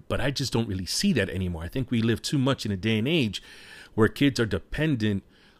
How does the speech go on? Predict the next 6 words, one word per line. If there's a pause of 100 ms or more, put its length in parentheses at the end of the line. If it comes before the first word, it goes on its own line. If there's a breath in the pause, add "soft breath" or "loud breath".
(180 soft breath)
are
being
isolated
and
looking
into,